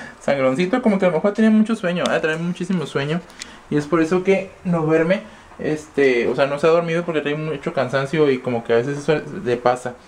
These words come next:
Miren, este es el otro biberón, mi mamá le compró otro igualito como que comp-, le compramos el otro día, es esta marca.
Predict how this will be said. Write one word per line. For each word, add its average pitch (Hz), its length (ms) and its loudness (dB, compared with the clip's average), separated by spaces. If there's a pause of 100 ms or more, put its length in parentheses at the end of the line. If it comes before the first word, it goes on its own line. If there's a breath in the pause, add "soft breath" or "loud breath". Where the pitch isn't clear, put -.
(300 loud breath)
Miren, 147 180 2
este 139 140 0
es 170 60 2
el 196 260 2
otro 170 180 4
biberón, 165 280 2
mi 180 60 0
mamá 151 180 0
le 165 100 0
compró 151 200 2
otro 151 160 0
igualito 156 360 2
como 165 160 -2
que 139 120 -8
comp-, 127 220 -4
le 127 100 -2
compramos 139 360 -2
el 151 60 4
otro 143 180 2
día, 156 320 2
es 143 200 0
esta 143 240 0
marca. 151 400 -2